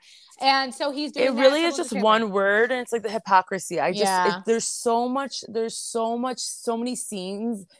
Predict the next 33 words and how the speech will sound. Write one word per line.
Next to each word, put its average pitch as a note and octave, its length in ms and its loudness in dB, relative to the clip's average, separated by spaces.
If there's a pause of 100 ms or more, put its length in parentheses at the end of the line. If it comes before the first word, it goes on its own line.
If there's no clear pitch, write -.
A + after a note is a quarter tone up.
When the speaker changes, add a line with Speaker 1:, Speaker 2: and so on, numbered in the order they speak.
(120)
Speaker 2:
in G#3+ 120 -2
the G#3 100 0
last, F#3+ 260 2
like, G#3+ 100 -4
ten G3 180 -6
minutes F#3+ 200 -6
of F#3 100 -8
this F3+ 200 -8
show F3+ 240 0
that G3 140 -2
just F#3 180 -6
shows F#3 240 0
how, F#3 120 -6 (120)
how F#3+ 140 -6
much F#3 200 -8
of F3+ 80 -6
a - 20 -8
hypocrite F#3+ 540 -4 (260)
he G3 280 -4
is. C3 460 -4 (520)
Speaker 1:
Yeah, B3 360 2 (220)
and C#4+ 440 -4
it's D4 200 -6
disgusting. A3+ 680 -8
So D4+ 460 -4
whatever, C4 680 -2
I A#3 80 -6
don't C4+ 180 -10
care C4+ 140 -8
about B3 220 -8
Melissa's B3 400 -14
family A#3 600 -10
because G#3 560 -2